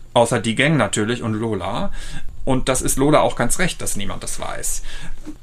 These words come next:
Und dann geht aber eines Tages ein Drogending schrecklich schief. Und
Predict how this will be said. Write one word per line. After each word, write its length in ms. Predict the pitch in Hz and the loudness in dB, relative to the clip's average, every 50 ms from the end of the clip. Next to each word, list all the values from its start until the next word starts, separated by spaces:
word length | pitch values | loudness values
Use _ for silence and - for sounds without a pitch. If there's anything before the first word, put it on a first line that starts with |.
| - - - - | -16 -16 -6 -2
Und 180 | 127 120 117 | -2 2 2
dann 260 | 117 156 175 185 175 143 | 4 4 4 2 4 4
geht 260 | 151 156 151 - - | 4 4 4 4 0
aber 200 | - 123 127 95 | 2 2 4 4
eines 260 | 127 131 139 135 - | 4 2 0 -2 -2
Tages 560 | - 120 120 123 123 123 - - - - - - | 0 0 0 0 0 0 -2 -2 -2 -4 -4 -2
ein 440 | - 120 117 117 120 120 120 123 117 - - - - - | 2 2 2 2 2 0 0 0 -2 -4 -6 -8 -2 0
Drogending 800 | 123 113 135 151 143 151 143 123 113 127 123 123 120 123 123 - - - - - - | 2 2 2 2 2 2 0 0 0 0 0 0 -2 -2 -2 -4 -4 -6 -6 -6 -6
schrecklich 560 | - - - - 143 175 185 - 139 - - | -4 -2 -2 0 0 0 0 0 -2 -2 0
schief. 500 | - - 113 113 120 185 220 - - - - - - - - - - - - - - - - - - | -2 -2 -2 -2 -2 -4 -4 -2 -2 -2 -2 -2 -4 -4 -4 -4 -2 -2 -2 -2 -2 -4 -6 -2 4
Und 680 | 143 143 147 147 147 143 143 143 139 - - - - | 6 6 8 8 6 6 4 2 2 0 -2 -2 -4